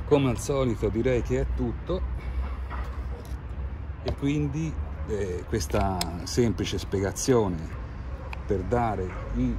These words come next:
fertilizzanti bio alle piante di peperoncino quando sono estremamente piccole, in questo caso il mitico Biogrow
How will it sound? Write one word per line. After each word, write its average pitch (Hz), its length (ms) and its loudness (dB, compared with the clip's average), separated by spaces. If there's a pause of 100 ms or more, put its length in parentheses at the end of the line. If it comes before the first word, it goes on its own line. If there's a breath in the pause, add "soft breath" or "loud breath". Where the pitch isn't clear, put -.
fertilizzanti 110 920 -2
bio 110 260 6
alle 95 100 2
piante 117 340 2
di 104 80 2
peperoncino 107 460 4
quando 98 220 4
sono 113 380 4
estremamente 113 640 4
piccole, 127 680 2 (720)
in 101 140 0
questo 120 280 4
caso 127 460 6
il 98 100 2
mitico 104 380 4
Biogrow 135 440 4